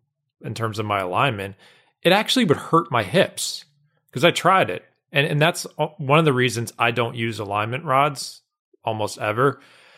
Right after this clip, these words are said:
I feel it gets me in that position where I'm, like, turning my feet in, and I've just found that flaring them out in opposite directions is helpful for me.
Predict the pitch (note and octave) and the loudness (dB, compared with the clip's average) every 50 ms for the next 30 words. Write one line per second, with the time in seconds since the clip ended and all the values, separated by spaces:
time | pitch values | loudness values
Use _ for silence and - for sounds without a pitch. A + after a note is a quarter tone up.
0 | _ _ _ _ _ B2 A#2 - - C#3 D3 C#3+ C3 A2 G2+ A#2+ B2 B2 - - | _ _ _ _ _ -2 -2 0 2 4 4 4 4 2 2 0 0 0 -2 -4
1 | C3 B2 A#2+ A#2 A2+ A#2 A2+ G#2+ - A#2+ G#2 G2+ A#2+ A#2+ A2 - A#2 G#2+ G#2 G#2 | -4 -2 -2 -2 0 0 -2 -2 -2 -6 -4 -2 -2 -2 0 -2 -4 -4 -2 -2
2 | G#2 G#2 G#2+ G#2 G2+ G2 - - _ _ _ _ _ _ _ _ - - - B2+ | -2 -2 -2 -4 -4 -4 -6 -10 _ _ _ _ _ _ _ _ -10 -8 -4 -4
3 | A#2+ B2 B2 A#2+ A2+ G#2+ G#2+ G2 - - A#2+ A2+ A2+ - - G#2+ G#2+ A#2+ C3+ D3+ | -4 -2 -2 -2 -2 -2 -4 -4 -6 -8 -8 -8 -8 -8 -6 -4 -4 -2 -2 -2
4 | D#3 D#3 - G#2+ G#2+ G#2+ A2+ A#2 A2+ A#2 G#2 - - A2+ A2 A2 A2 G#2+ G#2 - | -4 -6 -6 -4 0 0 0 0 -2 -6 -6 -4 -4 -2 -2 -2 -2 -4 -8 -8
5 | - - - G#2+ G#2+ A2+ A#2 A#2 A2 G#2 G2+ G2 F#2+ F#2+ G#2 A#2 A#2 G2+ F#2+ F#2+ | -10 -10 -6 -2 -2 0 0 -2 -2 -6 -8 -6 -4 -2 0 0 0 0 -2 -4
6 | G2 G2+ G#2 - - - A#2 E2+ - G2 G2 A2 C3 - - - G2 G2 G#2 F#2 | -2 -4 -4 -4 -8 -12 -12 -10 -8 -4 -4 -2 -2 -4 -6 -10 -8 -12 -14 -14
7 | - - A2 B2+ B2+ - - A2 - - - G#2 F#2+ G2 G#2 G#2+ | -8 -4 -4 -6 -6 -6 -14 -14 -12 -10 -12 -12 -12 -12 -14 -16